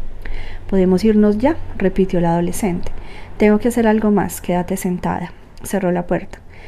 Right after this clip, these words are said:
Sabía que ella le estaba mirando. Intentó moverse deprisa con seguridad, aunque dudaba que fuera capaz de hacerlo. Cruzó el aparcamiento para volver a la recepción.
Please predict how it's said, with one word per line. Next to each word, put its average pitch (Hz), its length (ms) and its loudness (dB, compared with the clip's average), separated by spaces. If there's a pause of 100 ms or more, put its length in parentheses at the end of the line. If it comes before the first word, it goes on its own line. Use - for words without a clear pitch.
(160)
Sabía 202 360 4
que 220 200 0
ella 190 140 2
le 190 80 0
estaba 190 260 -4
mirando. 180 460 -2
Intentó 190 400 -2
moverse 180 380 0
deprisa 226 420 -2
con 196 160 -4
seguridad, 185 560 0
aunque 196 240 -4
dudaba 175 300 0
que - 120 -8
fuera 180 200 -4
capaz 175 260 -4
de 175 100 -4
hacerlo. 196 400 -8 (640)
Cruzó 208 280 4
el 190 60 8
aparcamiento 190 580 0
para 190 220 0
volver 175 280 0
a 170 60 -2
la 180 120 -2
recepción. 175 580 -8